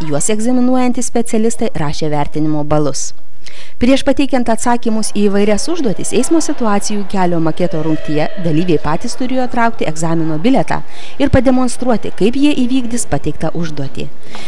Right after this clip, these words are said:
Be to, buvo vertinamas ir teorinis pasiruošimas atsakant žodžiu į pateiktus klausimus. Išėjus komandoms už mokyklos ribų, prie gatvės juos pasitiko egzaminatorės, pateikiančios konkurso dalyviams nestandartinės situacijas.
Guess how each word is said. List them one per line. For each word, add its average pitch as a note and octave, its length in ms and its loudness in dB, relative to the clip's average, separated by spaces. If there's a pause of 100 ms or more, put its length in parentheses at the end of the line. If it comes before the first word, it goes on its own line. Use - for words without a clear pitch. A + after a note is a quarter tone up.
(140)
Be C4+ 160 2
to, D4+ 160 2 (160)
buvo B3+ 240 2
vertinamas G#3+ 580 0
ir F3+ 140 2
teorinis E3+ 560 0
pasiruošimas A3+ 800 0
atsakant F3+ 480 0
žodžiu D3+ 320 -2
į E3 100 -2
pateiktus D3 460 -2
klausimus. C#3+ 680 0 (840)
Išėjus D#4 400 2
komandoms B3 500 2
už G#3+ 140 0
mokyklos G#3+ 560 0
ribų, A3+ 320 0 (140)
prie F3+ 200 2
gatvės A3+ 400 0
juos C#4 160 2
pasitiko B3+ 560 0
egzaminatorės, F#3 1000 0 (320)
pateikiančios A#3+ 680 0
konkurso F#3 480 0
dalyviams A#3 480 2
nestandartinės D#3 800 0
situacijas. - 720 -2